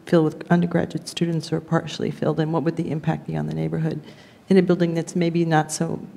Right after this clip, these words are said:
well managed? I know we have the bylaw and things like that, but I think we should look at it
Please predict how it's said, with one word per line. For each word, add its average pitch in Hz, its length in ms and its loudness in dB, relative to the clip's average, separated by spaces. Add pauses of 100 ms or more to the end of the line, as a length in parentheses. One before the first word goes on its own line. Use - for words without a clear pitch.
well 165 160 2
managed? 151 440 -2
I - 60 -2
know 170 240 4
we 170 180 0
have 165 160 2
the 165 80 -2
bylaw 160 500 0
and 156 140 -8
things - 220 -6
like - 160 -8
that, 156 180 -4
but 165 80 0
I 175 40 0
think 180 180 2
we 185 60 4
should 175 200 2
look 175 160 4
at 170 140 2
it 170 220 -4